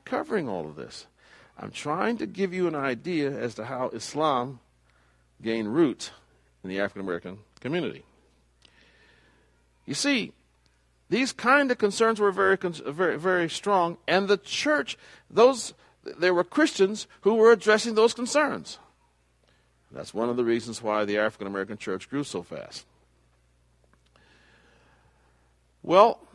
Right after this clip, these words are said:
this movement also caught on, and new leaders emerged, and they included Reverend James Theodore Holly and Reverend Martin Robinson Delaney. And this is what they argued.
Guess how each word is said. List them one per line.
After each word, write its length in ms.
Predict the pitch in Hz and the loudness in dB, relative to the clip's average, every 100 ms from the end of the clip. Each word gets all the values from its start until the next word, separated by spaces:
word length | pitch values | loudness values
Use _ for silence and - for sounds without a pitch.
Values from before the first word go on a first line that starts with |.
| - _ - | -20 _ 0
this 280 | 156 190 | 2 2
movement 340 | 175 240 185 170 | 2 2 2 4
also 560 | 202 226 - 143 175 175 - _ _ _ | 6 6 4 4 2 -4 -20 _ _ _
caught 260 | 175 151 143 | 4 6 6
on, 380 | 135 160 190 151 - | 4 2 -2 -12 -6
and 260 | 120 131 151 | -2 0 2
new 140 | 175 | 2
leaders 400 | 170 196 165 131 | 2 2 2 0
emerged, 560 | 110 98 110 123 - - _ _ _ _ - | -2 0 -2 -4 -12 -20 _ _ _ _ -8
and 160 | 110 | 0
they 140 | 147 175 | 2 2
included 440 | 165 160 135 147 - - _ _ _ _ | 2 2 2 2 -6 -20 _ _ _ _
Reverend 360 | 120 131 131 104 | 4 4 4 -2
James 520 | 123 139 147 147 - - | 0 0 -2 -6 -12 -4
Theodore 400 | 139 135 139 151 | 0 2 4 4
Holly 400 | 165 120 76 85 | 4 4 0 -8
and 120 | 95 | -6
Reverend 280 | 110 110 107 | -2 -2 -2
Martin 420 | 117 123 123 139 | 0 0 0 -6
Robinson 500 | 117 120 123 113 113 | 2 2 2 -2 -6
Delaney. 440 | 113 131 143 90 - - - _ _ _ _ _ _ - _ _ - | -2 0 0 -2 -8 -20 -20 _ _ _ _ _ _ -20 _ _ -12
And 160 | 113 | -4
this 180 | 220 285 | -2 -2
is 80 | 220 | 0
what 160 | 196 170 | 0 2
they 160 | 143 | 4
argued. 400 | 113 98 82 71 | 6 4 0 -14